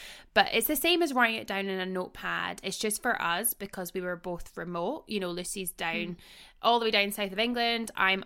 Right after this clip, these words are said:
Speaker 1: up in Glasgow. You know, it,
Speaker 2: Mm-hmm.
Speaker 1: to do it remotely, we needed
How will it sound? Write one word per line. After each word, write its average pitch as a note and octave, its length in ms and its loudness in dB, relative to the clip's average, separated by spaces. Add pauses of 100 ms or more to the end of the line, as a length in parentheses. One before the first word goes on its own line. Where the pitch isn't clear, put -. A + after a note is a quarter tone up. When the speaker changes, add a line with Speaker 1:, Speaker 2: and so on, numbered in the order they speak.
Speaker 1:
up - 340 0
in F#3+ 120 -4
Glasgow. G#3+ 960 -2
You A3+ 160 0
know, F#3+ 180 2
it, F#3+ 260 6
Speaker 2:
Mm-hmm. G3 440 -16
Speaker 1:
to A#3 120 -2
do A#3+ 160 -2
it A#3+ 120 2
remotely, G3+ 920 -4
we F#3+ 360 -4
needed G3 460 -4